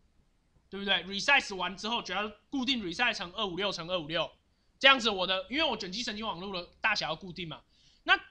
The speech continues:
对于这样子，它的这个边界框的这个长高比不一样，假如说你一个是比较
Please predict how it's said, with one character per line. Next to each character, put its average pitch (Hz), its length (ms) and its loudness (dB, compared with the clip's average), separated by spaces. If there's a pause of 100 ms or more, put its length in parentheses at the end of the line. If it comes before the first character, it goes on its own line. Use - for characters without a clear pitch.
对 370 300 6
于 262 80 0
这 269 100 0
样 302 160 6
子， 226 300 -12
它 277 220 4
的 277 100 -2
这 269 100 -12
个 247 120 -2
边 254 340 -4
界 254 140 0
框 233 280 -6
的 214 120 -10
这 220 100 -12
个 196 320 -4 (280)
长 240 260 -2
高 285 180 6
比 208 180 -4
不 226 200 -8
一 - 20 0
样， 226 180 0
假 214 120 -4
如 240 80 0
说 302 120 -4
你 254 220 -2
一 202 60 -8
个 214 280 0 (320)
是 - 160 -4
比 208 140 -10
较 226 340 4